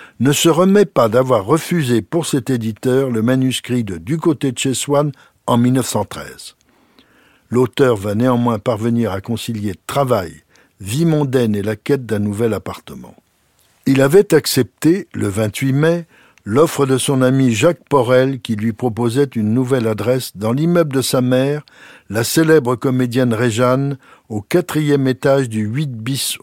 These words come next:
rue Laurent Pichat, à deux pas de l'avenue Foch dans le seizième. Dans cet appartement meublé, Marcel Proust est très malheureux, malgré l'immense admiration qu'il a pour Réjeanne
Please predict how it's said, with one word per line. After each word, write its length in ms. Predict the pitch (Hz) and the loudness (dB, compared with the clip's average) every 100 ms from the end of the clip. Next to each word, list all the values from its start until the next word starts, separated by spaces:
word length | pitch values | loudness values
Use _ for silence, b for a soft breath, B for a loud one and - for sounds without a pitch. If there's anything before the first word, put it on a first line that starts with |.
| - | -4
rue 140 | 120 | -2
Laurent 320 | 117 117 120 | 0 0 0
Pichat, 540 | 113 120 - 127 123 131 b b b | -2 -6 -4 0 -2 -4 b b b
à 100 | 120 | -8
deux 180 | 113 135 | -2 -2
pas 200 | - 143 | 0 -2
de 80 | 123 | 0
l'avenue 360 | 117 110 113 | 0 2 0
Foch 360 | 113 - 127 - - | -2 -2 -4 -4 -6
dans 140 | 113 | -2
le 120 | 110 | -2
seizième. 640 | 98 113 85 73 64 57 - _ _ _ _ _ | -2 -6 -6 -12 -18 -20 -20 _ _ _ _ _
Dans 200 | - 135 | -4 -2
cet 240 | 147 190 - | 2 2 2
appartement 560 | 175 165 - 139 123 | 0 -2 0 0 2
meublé, 500 | 113 127 131 135 160 | 2 2 0 0 2
Marcel 460 | 175 135 - 139 127 | 2 -2 -2 -2 -2
Proust 460 | - 127 151 - 113 | -4 -6 -4 -4 -8
est 180 | 101 | -8
très 240 | - - 170 | -8 -2 2
malheureux, 520 | 147 131 101 - 76 - | 2 2 -2 -6 -18 -12
malgré 380 | - 110 107 123 | -6 -4 -2 -2
l'immense 440 | 135 156 175 190 - | 0 2 2 0 0
admiration 600 | 139 135 127 120 143 127 | 0 0 -2 -2 -4 -6
qu'il 180 | 135 | -2
a 80 | 120 | -2
pour 260 | 113 107 95 | -4 -6 -4
Réjeanne 580 | 123 117 135 143 143 | -4 0 0 0 -2